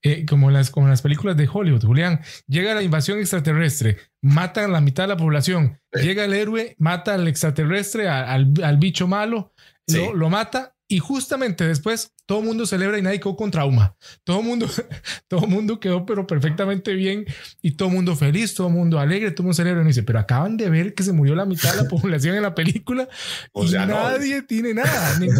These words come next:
Speaker 1: todo el mundo, como en
Speaker 2: Sí.
Speaker 1: Estados Unidos ahorita, todo el mundo simple-, ya, ya pasó. Y se
Speaker 2: Te
Speaker 1: hizo
Speaker 2: lo
Speaker 1: historia.
Speaker 2: anda normal, así te lo juro. O sea, yo, yo pues pude experimentar algo así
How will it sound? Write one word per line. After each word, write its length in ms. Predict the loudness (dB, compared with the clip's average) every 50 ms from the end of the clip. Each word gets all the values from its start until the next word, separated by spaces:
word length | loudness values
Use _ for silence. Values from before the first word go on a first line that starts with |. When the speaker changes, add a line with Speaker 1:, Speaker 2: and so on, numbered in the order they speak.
| 2 0 -2
Speaker 1:
todo 100 | 0 0
el 60 | 2
mundo, 180 | 0 0 2 0 0 0 0 -4 -8 _ _ _ _
como 160 | -4 -2 0
en 60 | 0
Speaker 2:
Sí. 60 | 0
Speaker 1:
Estados 160 | 0 -2 -2 -2
Unidos 160 | -2 -2 -2
ahorita, 400 | -2 -2 -2 -4 -6 -6 -8 _
todo 100 | -2 0
el 40 | 2
mundo 140 | 2 2 0
simple-, 340 | 2 2 2 2 0 0 0
ya, 140 | 0 2 4
ya 160 | 2 2 2
pasó. 220 | 0 0 0 0 -2 -4 -6 -8 -10 -10 -10 -10 -6
Y 80 | -4 -2
se 80 | -2 0
Speaker 2:
Te 40 | 0
Speaker 1:
hizo 40 | 0 -2
Speaker 2:
lo 40 |
Speaker 1:
historia. 500 | -2 -4 -6 -6 -2 2 4 2 2 2 -2 _ _ -20 -16 _
Speaker 2:
anda 280 | -8 -6 -2 0 2 4
normal, 580 | 4 4 2 0 -2 -2 -2 -2 -2 -2 -2 -4 -4
así 220 | -4 -4 -4 -4 -4
te 120 | -4 -4
lo 100 | -4 -4
juro. 320 | -4 -4 -4 -4 -4 -4
O 80 | -4 -2
sea, 140 | -2 -2 -2 -2 -4 -6 -10 -10 _ _
yo, 400 | -4 -4 -2 -2 -2 -4 -6 -6 -10 -10
yo 220 | -6 -4 -4 -4 -2 -4
pues 120 | -6 -6
pude 180 | -4 -4 -4 -4
experimentar 540 | -4 -4 -4 -2 -2 -2 -4 -2 -4 -2
algo 240 | -2 -2 -2 -2 -2
así 400 | -2 -2 -2 -2 -2 -2 -4 -8